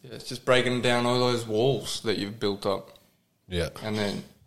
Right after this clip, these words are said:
Speaker 1: I've now probably built up back up
Speaker 2: <laughs>
Speaker 1: as I've been out of school. It's just so hard to, to keep it going. It's a constant process.
Speaker 2: Yeah,
Speaker 1: But
Speaker 2: and that's why
Speaker 1: yeah.
Speaker 2: fucking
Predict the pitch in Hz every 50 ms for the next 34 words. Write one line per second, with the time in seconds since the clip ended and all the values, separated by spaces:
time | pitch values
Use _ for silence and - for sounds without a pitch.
0 | _ _ - 113 107 110 104 101 101 - 113 104 101 101 104 104 107 104 98 -
1 | 104 101 - - - 185 110 104 107 - - 107 - - - - 98 - - 143
2 | 139 139 165 - - 254 262 170 143 151 143 - 135 135 135 - - - - -
3 | 151 139 139 135 - - - - 214 - 294 294 285 254 233 226 220 - - -
4 | - - - - 113 107 - - 123 - - - 120 110 110 113 117 107 101 -
5 | - - 98 95 95 - - - - - - - - - - _ - - - 107
6 | 101 101 101 101 104 98 98 104 107 - - - - 151 143 131 131 113 - 131
7 | 117 104 - - - - 131 127 113 104 95 95 104 110 117 113 - 123 110 98
8 | - - 98 90 - 90 87 87 85